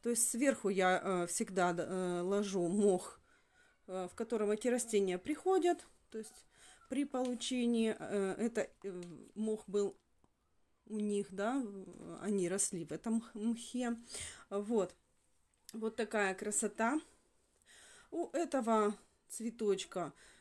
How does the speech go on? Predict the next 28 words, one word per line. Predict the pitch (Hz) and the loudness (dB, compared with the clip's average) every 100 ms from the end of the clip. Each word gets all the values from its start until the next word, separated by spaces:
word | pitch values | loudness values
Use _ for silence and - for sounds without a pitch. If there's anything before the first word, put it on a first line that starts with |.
| _ | _
а, | 156 165 165 | -10 -6 -2
несколько | 196 208 - 247 339 | 0 0 0 -2 0
вариантов | 339 349 359 349 349 - | 2 4 6 4 2 -4
цветений. | - 311 294 294 285 233 | 0 0 0 0 0 0
То | 185 | -2
есть | - | -2
он | 190 | 0
может | 185 175 180 - | 0 -2 -6 -10
процвести | 180 - 190 - - | -12 -8 -8 -8 -6
и | 202 | -4
бабочкой, | 185 294 330 320 277 - 254 | 0 4 4 4 0 -2 0
может | 220 175 175 170 | 0 0 -2 -4
быть | 165 170 - | -6 -6 -8
пилорик. | - 190 220 320 320 294 - _ - - - - | -10 -4 -2 0 0 -2 -8 _ -20 -20 -18 -4
Ну | 349 302 | 0 0
вот, | 202 247 - | 0 -4 0
э, | 208 | -2
сейчас | - 185 285 330 - | -2 -2 2 2 2
он | 233 214 | 2 4
расцвёл | 180 - 226 339 302 226 | 2 -2 0 2 4 4
именно | 247 202 175 165 180 - _ _ | 4 4 2 0 -6 -12 _ _
в | 202 | -12
обычном | 185 175 208 - 190 | -10 -6 -6 -4 -6
цветении, | 190 240 240 370 440 359 320 - | -4 -4 2 6 8 8 6 0
но | 214 254 320 - | -4 0 -2 -2
очень | 226 226 220 | -6 0 0
нарядный, | 190 180 220 214 196 | 0 2 2 2 0
красивый. | 196 190 - 196 165 - | -2 -4 -2 -4 -6 -10